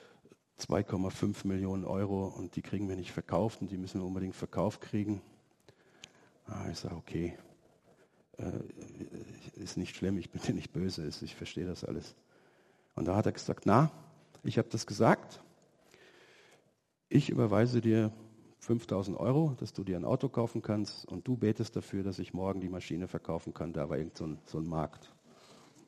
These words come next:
Da hab ich gesagt, „Ja, ich bete gern dafür, also garantieren kann ich dir nicht, dass du sie verkaufst, aber ich bete gern dafür.“ Und er hat tatsächlich das so gemacht. Ich hab auch dafür gebetet, dass er seine Maschine verkauft. Und dann rief er mich am nächsten Tag an und sagt, „Stell dir vor,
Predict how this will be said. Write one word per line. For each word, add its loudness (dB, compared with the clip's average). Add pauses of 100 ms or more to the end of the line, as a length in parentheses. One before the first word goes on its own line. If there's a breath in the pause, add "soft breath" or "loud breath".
(1200 soft breath)
Da -2
hab 4
ich -6
gesagt, -4
„Ja, 6
ich 0
bete 4
gern 12
dafür, 6
also 2
garantieren 4
kann 4
ich 2
dir 2
nicht, 4
dass 0
du -2
sie -4
verkaufst, -2
aber 0
ich -4
bete 0
gern 4
dafür.“ -6 (160)
Und -4
er 4
hat 0
tatsächlich 0
das -8
so -4
gemacht. 4
Ich -6
hab -4
auch -4
dafür -2
gebetet, 0
dass -4
er 0
seine 0
Maschine 4
verkauft. 2 (840 loud breath)
Und -6
dann -4
rief 2
er 6
mich 4
am 2
nächsten 0
Tag -2
an 2
und 0
sagt, 0
„Stell 0
dir 0
vor, 0